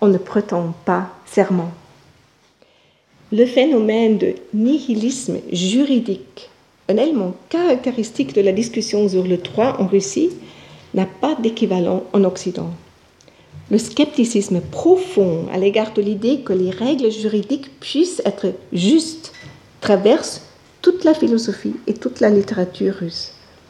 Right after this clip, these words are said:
Dans beaucoup de romans et de drames, on trouve le stéréotype d'un juge qui n'est rien qu'un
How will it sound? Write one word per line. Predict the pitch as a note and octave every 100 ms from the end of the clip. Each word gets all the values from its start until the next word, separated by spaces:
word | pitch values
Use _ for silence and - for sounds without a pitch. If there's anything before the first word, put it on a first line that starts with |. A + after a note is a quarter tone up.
| - -
Dans | G#3+
beaucoup | A3+ E4 F#4
de | C#4+
romans | D4 C4 B3 A3+ A#3 C#4+ -
et | G3+
de | F#3+
drames, | F3+ - F#3 F3+ A3+ B3 A#3+ - -
on | - A3+
trouve | A#3 - D#4 E4+ D#4+
le | A3+
stéréotype | A3+ - D4+ D4 C4 C#4 C#4
d'un | - F#3
juge | F3+ G#3 C4+ D4+ D#4 - - - _ _
qui | -
n'est | A3 G#3+ G3
rien | G3+ G#3+ A3 A#3 B3+ C#4 C4
qu'un | G#3+